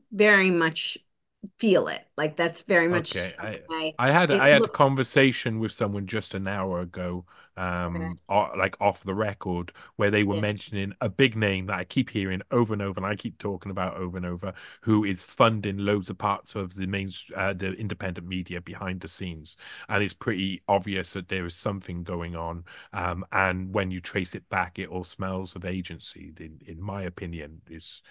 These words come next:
Speaker 2: you know.
Speaker 1: I'd be
Speaker 2: So
Speaker 1: very curious. You don't have to reveal it here, but I'd be curious who it is, 'cause I, I very much see
Speaker 2: Oh, I'm
Speaker 1: that.
Speaker 2: just gonna say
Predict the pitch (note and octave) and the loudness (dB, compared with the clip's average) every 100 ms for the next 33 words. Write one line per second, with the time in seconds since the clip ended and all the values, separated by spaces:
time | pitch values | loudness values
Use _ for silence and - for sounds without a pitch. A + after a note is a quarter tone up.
0 | - - F2+ E2 _ _ _ _ _ _ | -20 -18 -16 -16 _ _ _ _ _ _
1 | _ _ _ _ - G#3 A3+ G#3+ G3 G3 | _ _ _ _ 2 6 10 10 12 12
2 | F#3+ F#3 - - E3 E3 - G#3 G#3+ G3 | 10 6 -2 -2 0 0 2 6 8 6
3 | G3+ G3 G3+ G3+ F#3 F#3+ G3 E3+ E3 E3+ | 6 8 8 8 6 6 6 6 6 4
4 | F3+ G3+ - - - A#3 G#3+ G3+ A3 F3 | 2 -2 -6 -8 6 10 10 8 4 6
5 | F#3 D3+ D3 F#3 E3+ F#3+ F3+ F#3 E3+ E3 | 6 6 4 4 6 6 6 2 2 4
6 | F#3+ E3+ E3+ E3+ D#3 - F3+ E3+ F3 G#3 | 6 6 4 2 0 6 12 12 12 12
7 | F#3 D#3 - D3 B2+ A2 - - E2+ | 10 6 8 8 8 6 4 -4 -4